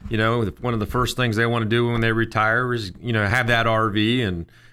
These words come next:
you know, start traveling and be able to, you know, see the rest of the United States. Um, and, you know, others have, have different types of plans. And I really think the ones that are, that really have a lot of trouble dealing with retirement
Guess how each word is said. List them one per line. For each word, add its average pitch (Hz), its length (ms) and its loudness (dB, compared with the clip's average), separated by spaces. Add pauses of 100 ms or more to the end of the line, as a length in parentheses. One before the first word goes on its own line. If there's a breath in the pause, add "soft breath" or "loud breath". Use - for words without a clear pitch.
(100)
you 101 60 -8
know, 107 80 -2
start 120 300 -2
traveling 120 480 0
and 117 180 0
be 113 140 2
able 110 220 0
to, 107 80 -2
you 101 80 -4
know, 110 180 0
see 120 300 -2
the 104 120 -2
rest 113 280 -2
of 107 80 -2
the 104 100 0
United 104 440 0
States. 110 580 -2 (420 soft breath)
Um, 110 540 -2 (420)
and, 175 220 0
you 170 120 0
know, 156 120 4
others 160 360 0
have, 147 240 -2
have 143 380 -4
different 139 280 -2
types 123 280 -2
of 101 140 -6
plans. 135 400 0
And 113 80 0
I 127 40 2
really 156 300 0
think 135 260 -4
the 120 80 -4
ones 123 260 -2
that 113 140 0
are, 107 300 -2
that 107 260 -4 (100)
really 131 300 -2
have 123 160 0
a 117 40 -2
lot 110 200 0
of 95 100 -6
trouble 117 380 -2
dealing 113 360 0
with 95 160 -4
retirement 104 640 -2